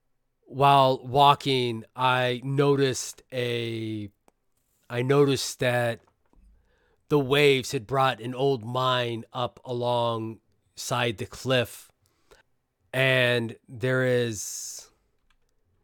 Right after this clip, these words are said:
there's nothing that I can do about this. This is way too far down. I don't know anything about these explosives. There is there's no hope of me doing anything. And yet, the temptation to,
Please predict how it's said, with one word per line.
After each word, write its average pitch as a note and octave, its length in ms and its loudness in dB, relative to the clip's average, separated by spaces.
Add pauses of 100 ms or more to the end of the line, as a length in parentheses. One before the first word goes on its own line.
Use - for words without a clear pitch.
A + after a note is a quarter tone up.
(100)
there's D3 200 2
nothing F3+ 320 4
that C3+ 140 2
I B2+ 80 0
can A#2+ 100 -8
do B2 160 -2
about A2+ 320 -6
this. A#2+ 220 -10
This C#3+ 180 -4
is C#3+ 100 -6
way D#3+ 200 6
too D#3+ 180 -2
far C#3+ 300 0
down. C3 500 0
I C#3 140 0
don't C#3+ 180 0
know C3+ 180 -2
anything B2+ 480 -4
about A#2 440 -6
these A#2+ 180 -8
explosives. A#2 840 -8 (680)
There C#3 260 4
is C3 800 -4 (880)
there's D3+ 240 0
no F3+ 180 6
hope D3+ 240 2
of A#2+ 160 -6
me C3 240 0
doing B2 560 -4 (180)
anything. G#2+ 680 -8 (1080)
And B2+ 260 -2
yet, C#3 520 2 (580)
the C3+ 200 -6
temptation C#3 960 -4
to, A#2+ 720 -2